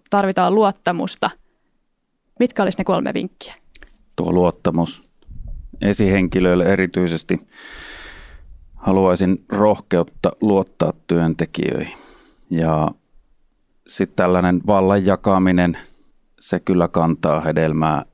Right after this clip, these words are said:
Speaker 2: aivan varmasti. Kun sä jaat valtaa,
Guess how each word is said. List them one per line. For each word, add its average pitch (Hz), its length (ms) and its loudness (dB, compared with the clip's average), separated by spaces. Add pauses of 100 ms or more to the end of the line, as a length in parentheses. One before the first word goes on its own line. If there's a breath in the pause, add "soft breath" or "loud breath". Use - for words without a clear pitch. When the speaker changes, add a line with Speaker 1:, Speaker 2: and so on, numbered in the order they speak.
(720)
Speaker 2:
aivan 85 340 -2
varmasti. 85 720 -4 (720 soft breath)
Kun 90 120 -2
sä 92 120 2
jaat 90 240 2
valtaa, 90 600 2